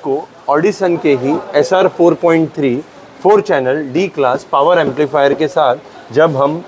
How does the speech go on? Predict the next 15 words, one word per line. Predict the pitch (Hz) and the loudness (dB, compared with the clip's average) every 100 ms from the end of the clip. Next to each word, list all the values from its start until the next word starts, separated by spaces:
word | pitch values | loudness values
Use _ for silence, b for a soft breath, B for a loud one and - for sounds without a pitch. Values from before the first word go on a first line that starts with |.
| - | 0
power | 131 175 | 4 4
करते | 180 147 120 143 | 2 -2 -2 -6
हैं, | 127 135 - - - 117 | -6 -8 -10 -20 -8 -4
आप | 117 | -2
लोग | 139 131 | -2 -2
इसकी | - 143 143 139 | -4 -4 -4 -6
installation | 120 - 160 151 - 147 127 | -10 -2 0 0 -2 -4 0
देख | 131 | -2
सकते | - 123 - 139 | -2 -4 -2 -4
हैं। | 123 127 175 - - - | -2 0 -2 -4 -14 -8
And | 139 160 202 180 | -2 2 2 2
जो | 139 180 175 | 4 2 2
खास | - 170 233 143 | 2 4 4 2
बात | 160 143 - | 0 0 -2
है, | 123 | -10